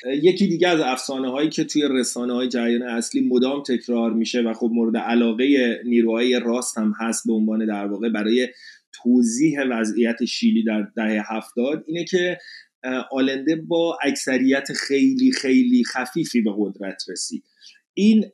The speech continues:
تا حدی درسته، ولی خاک پاشیدن روی یک واقعیت بزرگ دیگه است. در واقع توی اون انتخابات سه نفر، اه، تونستن رأی‌ها رو به خودشون، اه، اختصاص بدن. آلنده با سی و پنج درصد، بیشتر از رقیبش که سی و سه درصد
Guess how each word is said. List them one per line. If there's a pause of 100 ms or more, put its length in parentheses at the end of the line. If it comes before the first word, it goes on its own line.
(140)
تا
حدی
درسته،
ولی
خاک
پاشیدن
روی
یک
واقعیت
بزرگ (160)
دیگه
است.
در
واقع
توی
اون
انتخابات
سه
نفر، (420)
اه،
تونستن
رأی‌ها
رو
به
خودشون،
اه، (300)
اختصاص
بدن.
آلنده
با
سی
و
پنج
درصد،
بیشتر
از
رقیبش
که
سی
و
سه
درصد